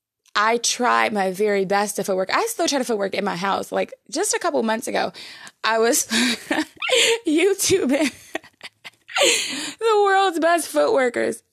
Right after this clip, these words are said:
Just, you know, it gets like that sometimes. We were in the middle, I think it was the start of the pandemic. I was like, "I need to learn a new skill." And I thought, "Why not learn the footwork?" That was a private thing that I decided. If you don't know what footworking is, you just,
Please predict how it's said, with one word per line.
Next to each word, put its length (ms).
Just, 420
you 200
know, 280
it 160
gets 220
like 180
that 180
sometimes. 640
We 140
were 80
in 140
the 60
middle, 400
I 80
think 120
it 40
was 80
the 80
start 300
of 60
the 120
pandemic. 380
I 80
was 100
like, 140
"I 100
need 200
to 120
learn 220
a 60
new 160
skill." 500
And 140
I 100
thought, 300
"Why 180
not 220
learn 220
the 80
footwork?" 640
That 180
was 140
a 40
private 560
thing 260
that 100
I 120
decided. 560
If 180
you 140
don't 160
know 100
what 140
footworking 500
is, 300
you 120
just, 300